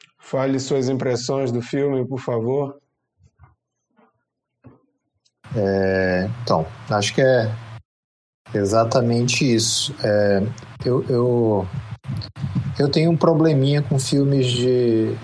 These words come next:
Speaker 2: de, é, história real, geralmente eu,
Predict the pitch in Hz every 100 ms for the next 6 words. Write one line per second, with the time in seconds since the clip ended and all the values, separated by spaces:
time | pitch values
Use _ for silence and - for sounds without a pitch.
0 | 113 101 110 107 104 101 98 92 87 85
1 | 95 - - - _ _ _ - 104 107
2 | 104 101 95 98 - 123 123 120 117 107
3 | 120 139 - - - _ _ _ _ _
4 | _ _ _ _ _ _ - 107 123 107
5 | 127 123 117 117 127 131 135 120 120 110
6 | 104